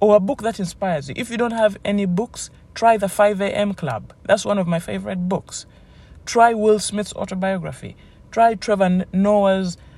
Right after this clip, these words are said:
it will keep you awake at <laughs> night, I can tell you. Trevor Noah's book was one of the best books I've ever read. I tell you, like,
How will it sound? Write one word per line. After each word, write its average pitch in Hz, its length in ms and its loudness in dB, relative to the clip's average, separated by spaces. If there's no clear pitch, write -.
it 175 160 -6
will 180 100 2
keep 190 220 -4
you 185 120 2
awake 175 280 6
at - 120 4
<laughs> 233 120 2
night, 214 160 4
I 196 80 -4
can 185 200 -2
tell 208 240 -4
you. 202 220 0
Trevor 175 260 2
Noah's 165 280 2
book 170 180 -2
was 147 140 2
one 160 120 2
of 143 120 -4
the 131 100 -2
best 156 320 -2
books 160 220 -6
I've 131 140 -2
ever 151 220 -4
read. 147 220 -4
I 139 120 -2
tell 165 280 0
you, 151 160 -6
like, 127 300 -4